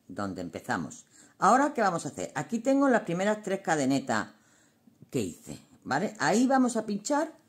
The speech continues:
con un punto bajo y subo con dos cadenetas. En la misma cadeneta, en estas tres, eh, en este huequecito de tres cadenetas, vamos a hacer dos puntos altos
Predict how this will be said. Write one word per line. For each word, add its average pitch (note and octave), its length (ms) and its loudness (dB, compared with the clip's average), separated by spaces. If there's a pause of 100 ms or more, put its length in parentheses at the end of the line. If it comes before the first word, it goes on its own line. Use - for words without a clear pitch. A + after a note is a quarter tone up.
(400)
con B2+ 220 2
un F#3 140 0
punto C#3 340 -2
bajo A#1+ 460 -12 (680)
y C#3+ 140 -2
subo C#4+ 560 -2 (120)
con G#2 260 -2
dos C#3 200 0
cadenetas. - 800 -8 (680)
En F#3 400 2
la D#3 300 4
misma C4 420 4
cadeneta, D#3 880 0
en A2+ 160 -2
estas G#2+ 440 -4
tres, G2+ 540 -2
eh, F#2 460 -4
en G2+ 60 -4
este F#2+ 240 -6
huequecito A#2 480 -4
de F#2+ 100 -4
tres G#2+ 160 -8
cadenetas, G#2 420 -4
vamos G#3 260 0
a F3+ 40 0
hacer C4 320 -4 (380)
dos G#3+ 320 0
puntos C3 500 -4
altos C4 640 -2